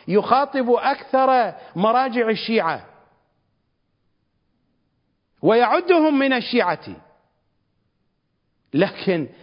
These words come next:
أي شيعة هؤلاء؟ مذ جنح كثير منكم، هو يخاطب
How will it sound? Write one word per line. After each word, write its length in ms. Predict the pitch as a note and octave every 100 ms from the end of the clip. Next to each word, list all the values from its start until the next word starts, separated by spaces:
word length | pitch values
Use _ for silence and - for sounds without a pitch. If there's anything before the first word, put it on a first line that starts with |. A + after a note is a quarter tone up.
| -
أي 260 | A#3+ C#4 B3
شيعة 340 | C#4+ A3+ A3+
هؤلاء؟ 720 | A#3+ F#3+ F#3+ E3+ D#3+ C3 F#2+ - _ _ _ _ C3
مذ 320 | F#3+ C#3+ A2
جنح 720 | E3 D#4 F4 C4+ B3+ B3 F#3 - - -
كثير 600 | G#3 F#3+ A#3 A3+ G#3+ G#3+
منكم، 560 | F#3+ G3+ F3+ E3 B2 F#2+ - _ _ _ -
هو 120 | F#3
يخاطب 840 | G#3 F#3 - B3+ D4 C4+ A#3+ G3+